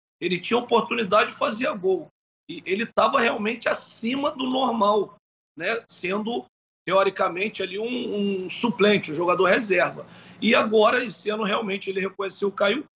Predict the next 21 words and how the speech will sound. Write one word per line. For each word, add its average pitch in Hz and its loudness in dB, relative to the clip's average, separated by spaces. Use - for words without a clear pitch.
mas 214 0
eu 208 4
acredito 196 -2
que 233 -4
esse, 208 -6
essa 180 0
queda 208 2
de 196 0
rendimento 190 -2
também 311 -2
seja 247 0
porque 269 -4
não, 311 0
não 311 0
vem 247 2
com - -4
minutos, 240 0
é 190 2
difícil, 220 -2
é - -6
difícil. 208 0